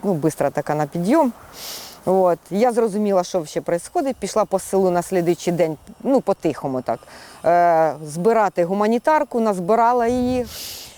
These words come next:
Друзі мене зустріли в Києві, а я ще з чемоданом їхала, а, в-, бо я знайшла собі бізнес-партнера в Австрії, і я мала й-, летіти в Австрію. От. Ну, думаю, заїду, хоч подивлюся, людям же ж завезу там їжу, бо там і курей дали, і все інше.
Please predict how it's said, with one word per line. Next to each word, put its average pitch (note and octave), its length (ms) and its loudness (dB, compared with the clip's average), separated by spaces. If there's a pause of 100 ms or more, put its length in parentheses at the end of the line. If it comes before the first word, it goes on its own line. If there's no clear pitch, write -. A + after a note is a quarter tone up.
(140)
Друзі B3 300 4
мене A#3+ 260 4
зустріли G3+ 440 2
в F3+ 60 -4
Києві, D4 400 4
а F#3+ 60 4
я B3 160 4
ще - 200 -6
з - 40 -6
чемоданом A3 600 0
їхала, C#3+ 600 0
а, C#3 180 0
в-, D#3+ 440 4
бо E3 180 2
я C#4+ 220 4
знайшла C4+ 420 0
собі A#3 240 -2
бізнес-партнера G#3+ 920 0
в D#3 380 -2
Австрії, C#4+ 800 -2
і A#3 120 2
я A#3 100 2
мала F#3+ 300 4
й-, E3 200 0 (320)
летіти F#3 440 2
в E3 80 2
Австрію. C3+ 400 -2 (1120)
От. E3 300 4 (140)
Ну, A#3 140 4
думаю, B3 300 2
заїду, C4 340 2
хоч C4 180 -2
подивлюся, B3+ 600 2
людям G#3+ 280 2
же G3 80 0
ж G3 60 2
завезу F#3+ 400 2
там E3 180 -2
їжу, F#3 360 -2
бо D3+ 200 -2
там D#3+ 160 0
і E3+ 40 -2
курей F3 400 2
дали, F3 300 4
і - 20 2
все - 220 -6
інше. F#3 400 0